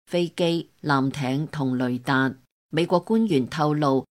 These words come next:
預計年初公布嘅美國新國防戰略中，將會加強與盟國嘅協調，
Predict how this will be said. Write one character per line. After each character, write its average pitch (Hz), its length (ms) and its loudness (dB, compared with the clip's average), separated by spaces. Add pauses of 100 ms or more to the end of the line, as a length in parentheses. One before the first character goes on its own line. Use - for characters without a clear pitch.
(140)
預 156 160 0
計 180 160 0
年 147 260 2
初 220 220 2
公 220 240 0
布 185 160 0
嘅 156 100 0
美 151 200 0
國 156 180 0
新 208 280 -2
國 151 140 2
防 131 300 0
戰 156 220 -2
略 139 240 2
中， 180 280 0 (240)
將 196 220 2
會 165 140 0
加 185 240 2
強 131 360 0
與 135 200 2
盟 139 320 0
國 147 120 -2
嘅 156 140 -4
協 156 220 0
調， 123 280 0